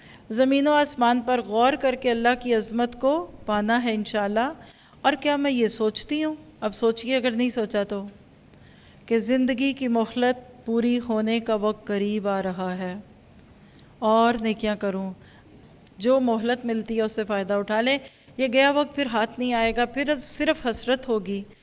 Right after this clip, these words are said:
اللہ تعالیٰ ہمیں فائدہ اٹھانے والا بنائے، نعمتوں سے خیر لینے والا بنے ہم سب۔ اگلا رکوع نمبر چودہ، ون ایٹی نائن سے ٹو ہنڈریڈ سکس، عقیدہ توحید اور ربانی ہدایات۔ هو الذی خلقکم من نفس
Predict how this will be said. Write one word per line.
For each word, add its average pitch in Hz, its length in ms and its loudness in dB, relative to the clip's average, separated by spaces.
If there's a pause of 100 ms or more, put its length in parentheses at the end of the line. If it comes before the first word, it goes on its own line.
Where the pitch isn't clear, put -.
(180)
اللہ 233 160 0
تعالیٰ 233 280 0
ہمیں 233 180 0 (200)
فائدہ 220 280 2
اٹھانے 226 380 0
والا 202 180 2
بنائے، 196 360 -2
نعمتوں 208 420 0
سے 277 280 0 (480)
خیر 247 480 4
لینے 220 260 0
والا 208 220 2
بنے 202 340 0 (480)
ہم 220 120 2
سب۔ 247 280 2 (400)
اگلا 269 280 4
رکوع 277 260 0
نمبر 240 320 4
چودہ، 220 540 2
ون 240 180 4
ایٹی 233 260 0
نائن 220 260 2
سے 247 140 -2
ٹو 233 240 0
ہنڈریڈ 214 300 0
سکس، 302 400 -2 (280)
عقیدہ 269 440 0 (180)
توحید 247 560 2
اور 240 180 -2
ربانی 220 760 0
ہدایات۔ 208 540 2 (520)
هو 262 120 6
الذی 320 400 6
خلقکم 277 640 2
من 240 200 4
نفس 262 280 0